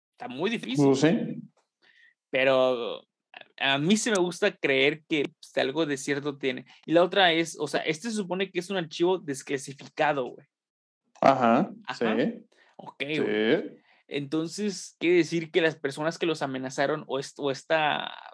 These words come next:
Speaker 1: este, cédula que trabaja para el gobierno para hacer esa limpieza, güey, como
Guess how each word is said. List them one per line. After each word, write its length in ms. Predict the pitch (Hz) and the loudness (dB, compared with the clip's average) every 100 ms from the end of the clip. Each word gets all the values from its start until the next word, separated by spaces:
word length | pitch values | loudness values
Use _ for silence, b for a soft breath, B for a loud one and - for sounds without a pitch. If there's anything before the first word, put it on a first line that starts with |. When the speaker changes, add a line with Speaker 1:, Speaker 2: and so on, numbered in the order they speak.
| - _ _ - | -20 _ _ -6
Speaker 1:
este, 580 | 139 131 _ 95 92 - | -4 -4 _ -8 -8 -8
cédula 600 | - 131 147 170 165 156 | -4 2 4 4 2 0
que 120 | 135 | -4
trabaja 420 | 131 131 143 139 | -2 -2 -2 -4
para 120 | 135 | -4
el 80 | 139 | -4
gobierno 560 | 127 127 131 135 151 156 | -6 0 0 0 -4 -4
para 160 | 131 | -6
hacer 420 | 127 135 131 135 139 _ _ _ _ - | -4 -4 -4 -6 -14 _ _ _ _ -10
esa 260 | 139 151 | -6 -2
limpieza, 600 | 143 131 131 139 127 151 | -2 -2 0 0 2 0
güey, 280 | 143 165 208 | 0 -2 -4
como 440 | - 135 131 127 | -10 -10 -10 -12